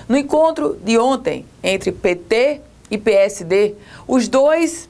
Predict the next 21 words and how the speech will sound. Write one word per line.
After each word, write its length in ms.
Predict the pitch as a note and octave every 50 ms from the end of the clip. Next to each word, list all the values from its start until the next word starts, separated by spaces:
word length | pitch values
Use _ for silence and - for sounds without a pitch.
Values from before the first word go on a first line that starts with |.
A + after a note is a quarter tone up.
| - -
praticamente 760 | B3 A#3 A#3 A#3 - - A3+ G#3 G3+ G3 G3 G3 - - - -
selaram 760 | - - - - F3+ E3+ E3+ F3 F#3+ A#3 C4 C4+ C#4 C#4+ C#4 - - - - -
e 200 | - B3+ - - - - - - - - - - -
partiram, 920 | - E4 E4 - - - - - - D4+ C4+ C4+ B3+ G3+ F3 D3+ C#3 - - - - - - -
ou 300 | - G3 A3+ B3 B3 - - - -
começam 840 | - B3 A#3+ G#3+ G#3+ A#3 C#4 D#4 F4 G4+ F4 E4+ - D#4 D4+ C#4+
agora 580 | B3 A3 G3+ F#3+ G3+ G#3 A3+ B3 C4 C#4 - - -
uma 280 | - A#3+ A#3 A#3+ A#3
nova 600 | A3+ G#3 G#3 G#3 A3+ B3 C#4 D4+ D4+ D4+ D4+ D4+
fase. 600 | D4 D4 - - F3+ D#3 B2 C#3+ C#3+ - - - - _ - - - - - - -
A 200 | - - G#3+ G#3+
fase 480 | G#3+ - A#3 A3 A3 A#3+ B3+ A3 A#3
de 260 | G#3+ F#3+ A3+ A3 - - -
oficializar 1120 | - A3 A#3+ A#3+ - - - - A#3+ G#3+ G3+ F#3 F3+ F3 D#3+ - G3 G3+ B3 C#4 - - - _ _
essa 340 | - G#3+ A#3 A3 - A#3+ G#3+
união 560 | G#3 G3 F#3 F3 E3+ F3 G3 B3 C#4 E4+ - - -
e 100 | - A#3+
observar 1080 | B3+ B3 G#3+ A#3+ A#3 - A#3 G#3+ G3+ E3+ E3 G3 G#3 A3+ C4 B3+ - - - - - -
a 80 | - -
repercussão 880 | G#3+ A#3 A#3 A3 A3 - A#3+ A#3+ A3+ - A3+ G#3+ A3 - C#4+ F4 G4+ D#4
dela 500 | F#3+ F3+ G#3 G#3 A3 B3 C4+ D4+ F4